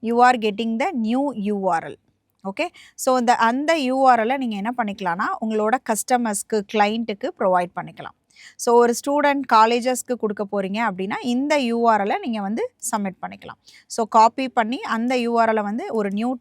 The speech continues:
டேப்ல நீங்க அப்டேட் பண்ணி, we can use this applications.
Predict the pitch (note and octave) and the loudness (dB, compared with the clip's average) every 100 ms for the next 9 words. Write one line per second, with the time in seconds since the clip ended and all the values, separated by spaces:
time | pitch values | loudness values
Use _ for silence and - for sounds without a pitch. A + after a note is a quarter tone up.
0 | A3 F#3 F#3 A3 G#3+ G3+ F3+ F3+ G#3+ G#3 | 2 2 2 -2 -2 -4 -6 -2 -2 -2
1 | G3+ F#3 C4 A4+ _ _ _ _ _ _ | -4 -4 -6 -8 _ _ _ _ _ _
2 | _ _ _ A3 G#3+ A#3 A3 G#3+ A3 G3 | _ _ _ -8 -2 0 0 0 0 -2
3 | A3+ F4+ - F#3 F#3 F3 F#3 F3+ - D3 | -4 -4 -4 -6 -6 -10 -10 -12 -12 -10